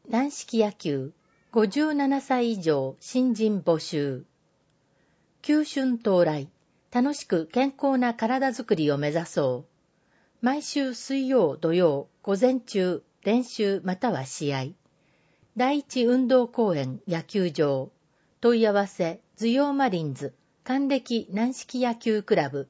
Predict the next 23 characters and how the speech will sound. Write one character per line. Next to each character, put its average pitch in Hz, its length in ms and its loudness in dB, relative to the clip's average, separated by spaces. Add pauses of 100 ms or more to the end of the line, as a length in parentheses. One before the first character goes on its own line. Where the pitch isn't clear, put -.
(180)
田 170 140 -6
中。 175 400 -4 (440)
電 202 280 0
話、 165 200 -4 (340)
零 269 200 0
九 196 340 0
零 143 280 -2 (240)
四 277 240 2
四 262 280 0
二 180 200 0
六 165 360 -2 (340)
七 226 260 2
七 233 280 0
五 151 240 2
六。 139 340 -6 (1500)
囲 269 160 -2
碁、 165 240 -2 (140)
新 294 300 -4
規 269 180 -4
会 254 240 0
員 139 240 -4
募 143 120 -2
集。 143 440 -4